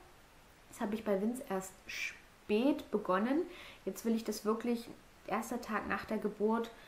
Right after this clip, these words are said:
wenn ich da das Okay bekomme, will ich, ähm, dann täglich Shapewear tragen, weil das sehr bei der Rückbildung einfach auf,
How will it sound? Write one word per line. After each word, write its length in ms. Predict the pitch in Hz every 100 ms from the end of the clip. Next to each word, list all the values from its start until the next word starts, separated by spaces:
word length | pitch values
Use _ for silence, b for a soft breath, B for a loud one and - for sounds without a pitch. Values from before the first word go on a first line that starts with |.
| B B -
wenn 160 | 208
ich 120 | 208 -
da 180 | 202
das 180 | 196 208
Okay 280 | 202 - 226
bekomme, 500 | 208 208 220 208 196
will 140 | 190
ich, 180 | 196 -
ähm, 480 | 196 185 185 185 180 -
dann 180 | - 185
täglich 440 | - 220 220 220 -
Shapewear 580 | 226 220 226 214 202
tragen, 460 | 202 - 196 214 233
weil 120 | 196
das 180 | 190 -
sehr 180 | 196 208
bei 100 | 202
der 180 | 190 208
Rückbildung 460 | 240 - 240 233
einfach 300 | - 220 240
auf, 160 | 233